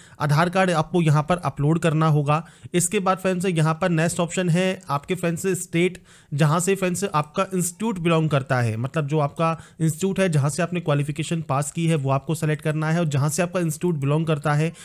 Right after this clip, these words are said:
वो डिस्ट्रिक्ट आपको सेलेक्ट करना होगा। इसके बाद आपको इंस्टीट्यूट का नाम यहाँ पर मिल जाएगा, तो आपके according इनमें से जो भी आपका इंस्टीट्यूट यहाँ पर रहा है आपको आपके एरिया के इंस्टीट्यूट ऑटोमेटिक यहाँ पर देखने को मिल जाएंगे। तो आपको फ्रेंड्स यहाँ पर जो आपका इंस्टीट्यूट है वो आपको यहाँ पर सर्च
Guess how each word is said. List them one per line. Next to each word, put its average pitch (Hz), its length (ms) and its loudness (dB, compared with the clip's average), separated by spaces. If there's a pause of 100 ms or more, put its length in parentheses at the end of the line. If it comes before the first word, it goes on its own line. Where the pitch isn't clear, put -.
(180)
वो 170 80 2
डिस्ट्रिक्ट 170 420 0
आपको 170 240 -2
सेलेक्ट 135 300 -2
करना 139 220 -2
होगा। 156 360 0 (240)
इसके 180 260 0
बाद 190 180 0
आपको 180 260 0
इंस्टीट्यूट 190 440 -4
का 208 120 0
नाम 170 360 2
यहाँ 175 160 2
पर 170 100 -4
मिल 170 220 0
जाएगा, 160 320 0
तो 180 120 -4
आपके 156 280 0
according 165 380 -2
इनमें 160 260 0
से 180 140 -2
जो 143 200 -2
भी 147 160 0
आपका 160 260 0
इंस्टीट्यूट 156 440 -2
यहाँ 139 180 0
पर 143 140 -2
रहा 127 280 0
है 151 160 0 (280)
आपको 170 320 -2
आपके 190 360 0
एरिया 214 240 0
के 240 120 -6
इंस्टीट्यूट 202 380 -4
ऑटोमेटिक 175 540 -2
यहाँ 147 160 0
पर 156 160 -2
देखने 135 260 -4
को 180 100 -4
मिल 135 200 0
जाएंगे। 104 360 -2 (260)
तो 160 60 0
आपको 175 240 0
फ्रेंड्स 208 260 -2
यहाँ 160 320 0
पर 190 80 -2
जो 180 80 2
आपका 175 200 -2
इंस्टीट्यूट 180 440 -2
है 185 80 2
वो 156 160 -2
आपको 147 260 0
यहाँ 143 300 -2
पर 170 100 -4
सर्च 156 420 -6